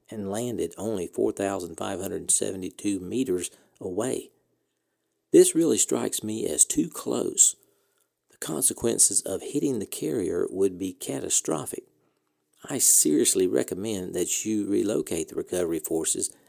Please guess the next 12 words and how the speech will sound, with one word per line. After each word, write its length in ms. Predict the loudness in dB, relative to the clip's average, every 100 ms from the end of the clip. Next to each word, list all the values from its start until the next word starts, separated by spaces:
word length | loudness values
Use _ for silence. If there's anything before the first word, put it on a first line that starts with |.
| -10
at 180 | -8 -2
least 380 | 0 0 -2 -4 -4
eight 500 | -2 -2 -6 -16 -10
to 140 | -4
sixteen 680 | 4 4 4 -2 -4 -2 -2
kilometers 760 | -4 -4 -4 -6 -4 -2 -2 -2 _ -8
from 320 | -6 -4 -2
the 100 | -2
target 480 | -2 -6 -4 -8 -10 _
point." 400 | -8 -8 -8 -14 -20 _ _ -8
End 220 | -8 -8
quote. 400 | -4 -4 -6